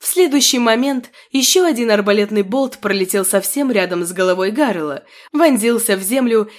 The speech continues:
и разбрызгал образовавшуюся под копытами лошадей грязь. Гаррел откатился от удара мечом второго всадника и вскочил на ноги, поднимая щит. В этот момент он увидел, как один из арбалетчиков упал,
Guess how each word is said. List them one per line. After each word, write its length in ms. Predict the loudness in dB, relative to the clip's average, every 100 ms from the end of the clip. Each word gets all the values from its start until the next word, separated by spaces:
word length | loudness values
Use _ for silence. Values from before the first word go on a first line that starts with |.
| -4
и 100 | 2
разбрызгал 640 | 4 2 0 -2 -2 0 0
образовавшуюся 840 | 2 0 0 0 -2 -4 -6 -6
под 200 | -8 -8
копытами 420 | -8 -6 -4 -4
лошадей 460 | -4 -6 -6 -4 -4
грязь. 420 | -2 -4 -6 -14 _ _ -20 -16 0
Гаррел 300 | 2 4 2
откатился 560 | 0 -2 -2 -6 -2
от 100 | -2
удара 240 | -2 -2 -2
мечом 380 | -2 -2 -4 -4
второго 340 | -4 -2 -2
всадника 640 | -4 -6 -4 -6 -4 -6 -8 -14 -2
и 80 | 0
вскочил 460 | 2 0 0 0
на 160 | 0 -2
ноги, 180 | -4 -4
поднимая 460 | -4 -2 0 0
щит. 420 | 0 -2 -4 -6 _ _ _ -14 2
В 100 | 2
этот 240 | 2 0
момент 420 | 0 0 0 0
он 120 | 0 0
увидел, 300 | 0 -4 -4
как 180 | -2
один 240 | -2 0 -2
из 100 | -2
арбалетчиков 720 | -2 0 -2 -2 -4 -6 -6
упал, 400 | -4 -2 -4